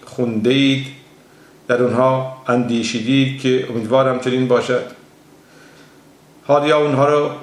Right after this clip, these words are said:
به درستی در زندگیتون، اه، به کار می‌بندید که شعبه خوشنودی خودتون هست و یا آنکه تنها نامی از اونها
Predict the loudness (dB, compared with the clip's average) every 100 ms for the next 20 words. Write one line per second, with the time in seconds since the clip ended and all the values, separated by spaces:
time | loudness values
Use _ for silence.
0 | -10 -8 -8 -6 0 2 2 0 -2 -2
1 | 2 0 0 -2 -2 -2 -2 -2 -2 -6
2 | -14 -20 -20 -18 -8 -4 -4 -6 -10 -18
3 | -18 -14 -14 -8 -4 0 2 2 2 0
4 | 0 0 -2 -4 -8 -18 -20 -20 -20 -20
5 | -20 -14 0 2 2 0 -10 -16 -4 0
6 | 2 0 -2 -8 -6 -6 -4 -4 -4 -4
7 | 0 0 0 -2 0 -2 -4 -14 -20 -20
8 | -20 -20 -20 -20 -4 0 2 2 0 -2
9 | 0 0 -2 -12 -2 0 2 0 0 -4
10 | -10 -20 -8 -2 2 4 4 2 2 2
11 | 2 0 0 2 2 0